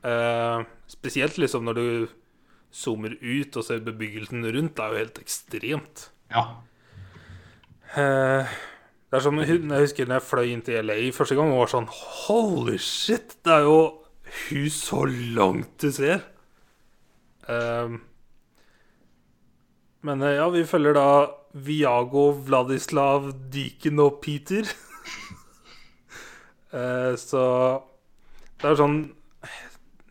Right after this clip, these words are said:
Speaker 1: det er jo forskjellige perioder her, men, eh, klesstilen er jo selvfølgelig hilarious. Mye sånn fluffy, old school, eh, mye, eh, hva er det det heter? Sånn som på bunaden min så er det mye sånn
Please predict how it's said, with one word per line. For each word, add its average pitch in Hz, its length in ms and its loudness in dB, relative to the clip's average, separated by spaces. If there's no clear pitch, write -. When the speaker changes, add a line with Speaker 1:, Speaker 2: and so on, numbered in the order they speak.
Speaker 1:
det - 100 -12
er 127 140 -4
jo 139 180 0
forskjellige 123 640 -2
perioder 117 400 -4
her, 123 100 -2
men, 131 160 -4
eh, 131 220 -2
klesstilen 139 600 -4
er 117 140 -2
jo 113 80 -10
selvfølgelig 117 420 -10
hilarious. 120 720 -8
Mye 123 100 -6
sånn 117 240 -6
fluffy, - 520 -6
old 117 220 -6
school, 120 340 -6
eh, 117 160 -2
mye, 117 300 -4
eh, 113 560 -4
hva - 1400 -20
er 127 60 -10
det 147 80 -8
det - 80 -12
heter? 143 340 2
Sånn 156 160 0
som 160 180 2
på 175 140 2
bunaden 120 400 2
min 139 220 0
så 143 100 4
er 135 60 2
det 127 80 -2
mye 123 160 -2
sånn 117 240 -2